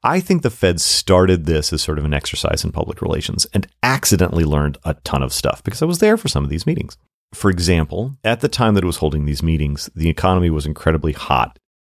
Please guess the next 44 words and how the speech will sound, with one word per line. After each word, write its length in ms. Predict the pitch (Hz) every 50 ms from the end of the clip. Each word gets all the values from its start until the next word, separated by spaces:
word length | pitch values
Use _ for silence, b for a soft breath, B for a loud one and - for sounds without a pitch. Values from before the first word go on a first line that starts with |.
| _ _ -
Wages 340 | 101 107 113 110 107 - -
were 120 | 98 90
going 340 | - 92 90 87 85 82 82
up. 280 | 82 80 78 - - - -
A 100 | - 104
hot 220 | 98 - 135 143 151
economy 400 | - - 110 104 98 92 87 82
is 100 | 73 80
really 460 | 85 87 92 101 104 98 92 92 85
good, 320 | 80 87 82 78 76 -
particularly 640 | - 95 - - - 131 127 - - 120 104 92 90
for 180 | 87 - 87 80
people 440 | - - 69 65 - 76 71 71 71
who 260 | 73 78 78 76 71
are 260 | 69 71 71 71 73
sort 180 | 73 - 82 80
of 140 | 73 - - _
on 380 | - 87 92 98 101 104 104 87
the 200 | 95 90 - -
edge 240 | 82 82 85 78 82
of 80 | 82 71
the 80 | 82
labor 280 | 73 76 78 76 73 73
force, 540 | - - - 78 78 78 71 - - - -
may 240 | 90 85 85 90 87
have 220 | 82 78 80 73
difficulty 400 | 78 78 - - 80 76 - -
getting 200 | - 71 69 67
a 60 | 69
job, 260 | 65 - 85 80 78
may 80 | 73 95
have 120 | 87 80
a 40 | -
criminal 440 | - - - 92 85 85 80 71 73
record. 500 | 73 67 - - 80 73 67 69 67 71 - - -
It 160 | - 87 -
gives 240 | - 95 95 90 82
them 120 | 95 85
a 60 | 80
chance 380 | 76 - - 71 71 67 - -
to 100 | - 71
get 240 | 67 - - - -
back 300 | - - - - - -
in. 320 | 57 - - - - -